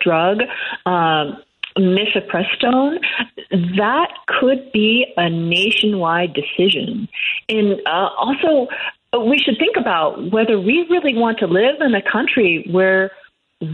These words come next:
random judges decide what drugs are safe and available or not, as opposed to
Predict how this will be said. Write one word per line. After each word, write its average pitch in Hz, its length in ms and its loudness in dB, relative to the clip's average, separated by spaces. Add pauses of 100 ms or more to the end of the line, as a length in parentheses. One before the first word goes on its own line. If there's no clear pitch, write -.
random 277 760 2 (200)
judges 175 640 0 (200)
decide 190 840 0
what 175 520 0
drugs 233 440 2 (220)
are 170 160 0 (220)
safe 202 280 2
and 226 140 2
available 190 720 0
or 160 120 0
not, 175 460 0 (140)
as 170 160 -2
opposed 226 500 0 (240)
to 185 360 2